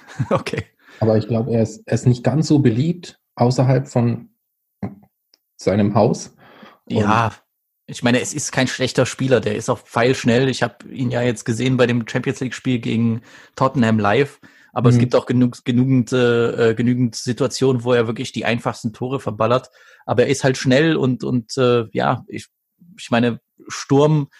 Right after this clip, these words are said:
Speaker 1: was den Sturm angeht, war Deutschland schon ewig schlecht besiedelt.
Speaker 2: Ach, ich komme aus Zeiten von Miro Klose.
Speaker 1: Na gut, klar, aber w-, w-, ja.
Speaker 2: Also aus seinen guten Jahren, wo er von Anfang an gespielt hat, ne?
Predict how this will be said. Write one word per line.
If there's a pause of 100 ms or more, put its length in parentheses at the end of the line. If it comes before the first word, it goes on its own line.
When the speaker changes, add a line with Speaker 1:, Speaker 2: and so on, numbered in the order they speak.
Speaker 1:
was
den
Sturm
angeht,
war
Deutschland
schon (440)
ewig (260)
schlecht
besiedelt. (800)
Speaker 2:
Ach, (320)
ich
komme
aus
Zeiten
von
Miro
Klose. (280)
Speaker 1:
Na
gut,
klar,
aber
w-,
w-, (280)
ja. (640)
Speaker 2:
Also
aus
seinen
guten
Jahren,
wo
er
von
Anfang
an
gespielt
hat,
ne?